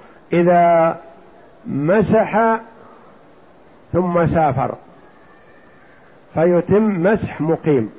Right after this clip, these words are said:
لأنه بدأ العبادة مقيما، إذا مسح وهو مسافر ثم أقام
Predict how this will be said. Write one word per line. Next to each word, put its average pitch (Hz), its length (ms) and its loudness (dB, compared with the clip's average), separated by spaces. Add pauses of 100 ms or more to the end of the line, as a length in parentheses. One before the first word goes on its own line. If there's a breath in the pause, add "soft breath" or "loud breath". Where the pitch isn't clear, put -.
(120)
لأنه 151 600 0
بدأ 220 480 2
العبادة 180 920 0
مقيما، 151 680 2 (2250 soft breath)
إذا 202 500 2
مسح 220 800 0 (1200)
وهو 202 560 0
مسافر 165 560 0 (760 loud breath)
ثم 240 360 0
أقام 202 880 0